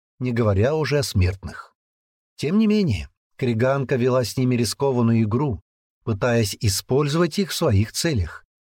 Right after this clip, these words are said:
и с содроганием ждала того момента, когда вопрос об её ответной услуге будет поставлен ребром.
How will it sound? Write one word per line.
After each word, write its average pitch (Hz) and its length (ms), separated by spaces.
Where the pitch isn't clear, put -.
и 123 220
с - 80
содроганием 110 840
ждала 104 400
того 101 280
момента, 95 600
когда 190 300
вопрос 180 520
об 135 160
её 127 300
ответной 113 680
услуге 196 460
будет 139 340
поставлен 98 560
ребром. 85 520